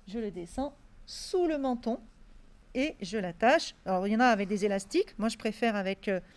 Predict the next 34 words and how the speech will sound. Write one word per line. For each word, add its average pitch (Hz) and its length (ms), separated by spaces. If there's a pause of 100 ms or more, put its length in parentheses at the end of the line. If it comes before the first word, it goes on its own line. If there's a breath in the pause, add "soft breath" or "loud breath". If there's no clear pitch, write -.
(280 loud breath)
chacun 226 300
doit 226 140
être 208 120
confortable, 208 580
hein. 233 100 (360 loud breath)
Il - 20
y - 40
a 185 40
des 185 80
gens 226 120
qui 226 100
n'aiment 185 120
pas 220 140
les 190 140
élastiques, 185 360
j'en 190 140
fais - 100
partie. 196 400 (500 soft breath)
Et 233 80
comme 214 180
ça, 330 180
voilà, 208 260
j'ai 208 200
mon 349 120
masque, 285 380
je 214 100
ne 349 100
le 403 100
touche 453 260
plus. 370 260 (1300 loud breath)
Et 285 160
je 247 100
le 240 100
garde 254 320